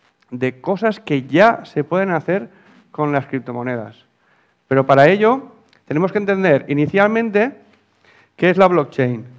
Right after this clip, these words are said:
¿vale? Una criptomoneda no sirve de nada si no tiene una, una blockchain asociada. ¿Qué quiere decir eso?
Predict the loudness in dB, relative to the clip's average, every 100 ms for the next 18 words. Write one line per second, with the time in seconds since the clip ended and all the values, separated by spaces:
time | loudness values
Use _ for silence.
0 | _ _ _ _ -4 -2 -2 -4 _ _
1 | _ _ _ _ _ _ _ _ _ _
2 | _ _ 0 0 0 -2 0 2 4 4
3 | 4 0 -8 -4 -2 -2 0 2 4 4
4 | 4 2 -2 -4 -2 -2 0 2 0 -2
5 | -6 0 2 2 -2 -2 -4 -6 -4 -6
6 | -6 -4 0 0 -2 -10 _ _ _ _
7 | _ _ _ _ _ -4 0 2 2 2
8 | 0 0 -8 -10